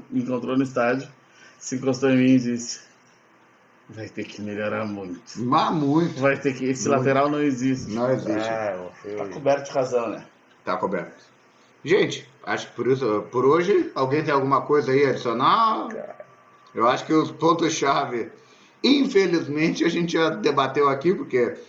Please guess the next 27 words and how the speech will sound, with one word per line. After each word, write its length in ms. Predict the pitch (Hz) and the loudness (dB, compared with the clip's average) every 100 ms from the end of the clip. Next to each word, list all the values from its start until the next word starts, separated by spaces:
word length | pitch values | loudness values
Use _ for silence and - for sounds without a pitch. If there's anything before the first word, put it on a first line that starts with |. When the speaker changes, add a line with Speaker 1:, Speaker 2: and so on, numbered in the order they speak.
| _ _ _ | _ _ _
Speaker 2:
foi 200 | - 180 | 0 2
difícil 440 | 185 - 254 208 | 2 0 0 2
alguma 240 | 196 175 175 | 2 2 2
coisa 180 | 202 170 | 2 2
positiva. 380 | 175 170 175 | 0 2 2
Eu 40 | 143 | 2
acho 160 | 147 | 0
que 60 | - | -2
a 60 | 143 | -2
coisa 200 | 170 160 | 0 0
positiva 520 | 165 - 156 165 160 | -2 0 4 4 4
do 60 | |
programa 380 | 143 143 147 151 | 2 2 2 2
de 120 | 135 135 | 4 6
hoje 240 | 147 170 | 6 4
foi 260 | 185 196 202 | 2 6 6
o 200 | 214 220 | 6 2
time 300 | - 214 202 | 0 0 2
de 60 | |
dois 200 | 170 185 | 4 4
mil 160 | 175 202 | 4 4
e 80 | 185 | 6
um. 300 | 202 190 - - - - - 214 | 6 4 -2 -14 -14 -12 -8 -2
Quem 180 | - 185 | 2 2
sabe 240 | 180 196 | 2 0
um 80 | 190 | 0
showball. 760 | - 190 165 160 160 127 110 | 2 2 2 2 2 2 -4